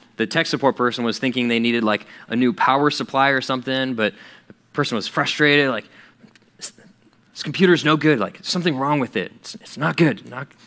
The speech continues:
not right." The person's still trying to help him figure out what the problem is, and then in the background,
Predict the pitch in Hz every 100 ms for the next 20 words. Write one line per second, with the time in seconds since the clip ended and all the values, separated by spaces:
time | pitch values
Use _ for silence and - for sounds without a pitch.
0 | - 165 160 139 101 - - _ _ -
1 | - - _ _ _ _ _ _ _ -
2 | 135 120 123 - 147 147 139 123 139 143
3 | 139 135 135 139 131 123 - 135 131 127
4 | 127 127 131 - 113 123 120 135 110 131
5 | 165 - 123 104 101 117